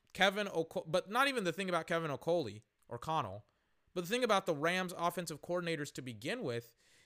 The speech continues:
is that for some weird reason, they always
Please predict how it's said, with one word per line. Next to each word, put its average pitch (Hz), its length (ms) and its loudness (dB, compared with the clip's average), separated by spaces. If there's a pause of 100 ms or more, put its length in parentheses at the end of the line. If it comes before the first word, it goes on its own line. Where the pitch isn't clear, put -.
(160)
is 151 220 0
that 143 360 4 (1400)
for 185 160 -2
some 220 340 2
weird 214 280 4
reason, 185 340 0
they 160 120 4
always 196 680 2